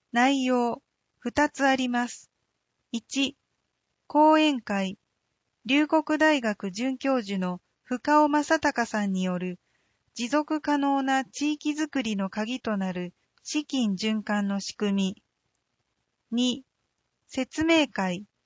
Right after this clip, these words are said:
新たに始まる第三次計画策定のために、市民の皆さんの意見を取り入れる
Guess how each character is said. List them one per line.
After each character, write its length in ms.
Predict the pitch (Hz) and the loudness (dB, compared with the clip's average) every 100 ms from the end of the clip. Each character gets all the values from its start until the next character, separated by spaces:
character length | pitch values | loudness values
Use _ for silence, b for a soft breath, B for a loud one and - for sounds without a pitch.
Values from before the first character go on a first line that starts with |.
| _ _ _ _ _ | _ _ _ _ _
新 260 | 240 269 262 | -2 0 0
た 160 | 240 214 | 0 0
に 140 | 202 | 0
始 300 | 196 208 214 | -2 -4 -2
ま 160 | 208 202 | 0 -2
る 240 | 196 208 - _ | -4 -8 -16 _
第 240 | 214 262 269 | 0 2 2
三 340 | - 233 208 | -2 -2 -2
次 300 | 190 202 185 _ | -4 -6 -8 _
計 240 | - 262 269 | -2 0 0
画 300 | 262 247 247 | -2 -4 -2
策 260 | 262 254 | -4 -4
定 260 | - 247 240 | -4 -2 0
の 140 | 233 | -2
た 160 | 226 226 | -4 -2
め 160 | 214 | -2
に、 240 | 208 180 190 - _ _ _ _ | -2 -2 -6 -16 _ _ _ _
市 200 | - 294 | -8 0
民 220 | 311 294 | 2 2
の 160 | 233 202 | 2 0
皆 260 | 190 208 247 | 0 0 0
さ 200 | 240 214 | 0 0
ん 80 | |
の 100 | 190 | -2
意 160 | 190 233 | -4 -6
見 320 | - 220 196 | -4 -2 -2
を 80 | 180 | -4
取 300 | - 202 202 | -6 -6 -4
り 80 | 214 | -4
入 100 | 208 | -4
れ 80 | 208 | -2
る 220 | 208 | -4